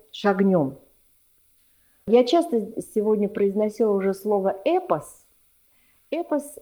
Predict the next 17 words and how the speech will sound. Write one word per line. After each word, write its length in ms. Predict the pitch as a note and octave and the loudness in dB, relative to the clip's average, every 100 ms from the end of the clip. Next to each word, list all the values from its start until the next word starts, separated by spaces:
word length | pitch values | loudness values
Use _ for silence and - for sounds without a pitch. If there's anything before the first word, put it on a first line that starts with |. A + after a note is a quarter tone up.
| - | -6
это 240 | G#3+ A3+ | -2 -2
всегда 500 | A3 - G#3 G#3 A3 | -4 -6 -2 2 2
та 260 | A3 A#3+ A#3 | 2 -2 -2
часть 320 | A#3 G3+ G#3 | -2 -4 -4
мифологии, 680 | G3 G#3 A3 C4+ D#4+ G#3+ G3 | -6 -2 -2 -2 -2 -2 -4
которая 640 | F#3+ F3+ F#3 F#3+ F#3+ F#3 - _ - | -4 -6 -4 -2 -2 -2 -10 _ -12
говорит 640 | F3+ F#3 G3+ B3 C#4 C#4 - | -6 -2 0 0 -2 -6 -8
о 480 | - G#3+ A#3 A#3 A#3+ - _ _ | -2 0 0 0 -6 -18 _ _
проживаниях 920 | G#3 G#3 F3+ F3+ G#3+ C4 B3 A3+ G3+ - | -2 -2 0 0 2 2 2 0 -2 -10
и 140 | F3+ | -12
с-, 160 | F3+ - | -10 -12
свершениях 960 | - - F3+ F3+ - A#3 A#3+ A3 G3 | -10 -4 -4 -4 -2 0 2 0 -4
и 160 | - E3 | -8 -14
действиях, 680 | D#3 F#3+ A3+ A3+ A3+ F3 F3+ _ | -10 -6 -4 -4 -6 -12 -12 _
связанные 720 | F3+ G3 F#3+ F#3+ F#3 F3+ F3 - _ _ - | -2 -2 -2 -4 -4 -6 -6 -12 _ _ -10
с 240 | G3+ G3 F#3+ - - | -2 -2 -2 -10 -18
героями. 800 | D3+ G3+ G#3+ G#3 F#3 D#3+ C#3 C3 | -4 2 8 10 10 6 2 -4